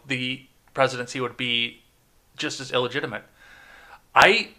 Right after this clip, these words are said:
shudder to say that I believe in that situation, we, it would be President Pelosi.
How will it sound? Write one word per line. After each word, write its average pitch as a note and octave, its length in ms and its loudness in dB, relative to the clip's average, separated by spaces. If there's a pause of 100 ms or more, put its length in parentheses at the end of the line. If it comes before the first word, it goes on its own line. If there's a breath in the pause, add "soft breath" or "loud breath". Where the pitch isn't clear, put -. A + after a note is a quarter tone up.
(120)
shudder D#3 420 6
to D#3 80 -2
say F3+ 300 -2
that - 200 -4
I B2+ 120 4
believe C#3+ 360 -6
in C#3 80 -6
that C#3 140 -4
situation, B2 640 -6
we, A2 280 -8
it C3 160 0
would C#3 160 -4
be D3 100 -6
President A#2+ 420 -4
Pelosi. C3 460 -4